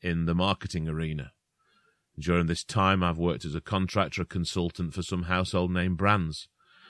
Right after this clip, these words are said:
I've also worked on a variety of my own projects and have been on the public speaking circuit, delivering presentations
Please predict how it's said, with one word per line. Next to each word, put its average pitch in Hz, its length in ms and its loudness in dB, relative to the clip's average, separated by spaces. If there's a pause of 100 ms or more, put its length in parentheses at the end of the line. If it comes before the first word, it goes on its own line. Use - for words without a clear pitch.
(160)
I've 92 80 6
also 120 280 8
worked 95 380 6
on 92 80 2
a 90 60 4
variety 90 480 4
of 85 100 -2
my 90 200 4
own 117 240 10
projects 82 680 2 (320)
and 90 100 0
have 90 140 2
been 92 260 6
on 90 200 2
the 85 160 2
public 82 420 -4
speaking 82 480 -2
circuit, 78 500 -2
delivering 92 440 2
presentations 92 880 2